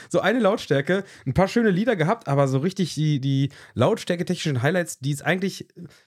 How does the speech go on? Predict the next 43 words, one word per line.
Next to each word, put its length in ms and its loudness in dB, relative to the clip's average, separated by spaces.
die 180 2
wären 160 2
leicht 280 0
zu 140 -2
holen 200 2
gewesen. 320 0
Denn 180 2
diese 160 2
Bude 300 2
in, 260 -2
in 180 -2
Turista 560 -2
oder 160 0
in, 100 0
in 160 -2
Torre 220 2
del 160 0
Greco, 360 0
muss 180 -6
man 100 -2
ja 80 -2
sagen, 360 -4
ähm, 480 2
ist 140 -2
von 160 -4
so 160 2
Hochhäusern 500 0
umgeben, 580 0
äh, 300 2
da 180 0
halt 300 0
relativ 340 0
viel, 340 2
das 120 -4
Stadion 280 0
war 220 2
durch 200 -8
die 280 0
nicht 360 -2
besuchte 320 -2
Heimkurve 340 0
relativ 340 -2
leer, 320 2